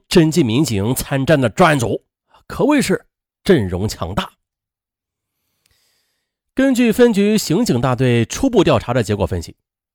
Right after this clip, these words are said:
这是一起有预谋、有组织、有分工的以儿童作为人质敲诈勒索巨款现金的特大绑架案。按照省、市、区领导确保安全解救人质、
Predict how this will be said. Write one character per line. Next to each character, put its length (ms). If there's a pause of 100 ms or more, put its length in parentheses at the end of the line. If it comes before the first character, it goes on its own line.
(340)
这 100
是 120
一 100
起 280 (180)
有 260
预 120
谋、 320 (120)
有 180
组 180
织、 240 (240)
有 220
分 300
工 220
的 200 (140)
以 140
儿 260
童 240
作 120
为 100
人 200
质 160
敲 340
诈 260
勒 200
索 180
巨 180
款 220
现 240
金 140
的 80 (300)
特 280
大 160
绑 180
架 120
案。 160 (1700)
按 180
照 160
省、 520
市、 380 (100)
区 220
领 180
导 320 (140)
确 180
保 140 (100)
安 180
全 240
解 120
救 160
人 200
质、 220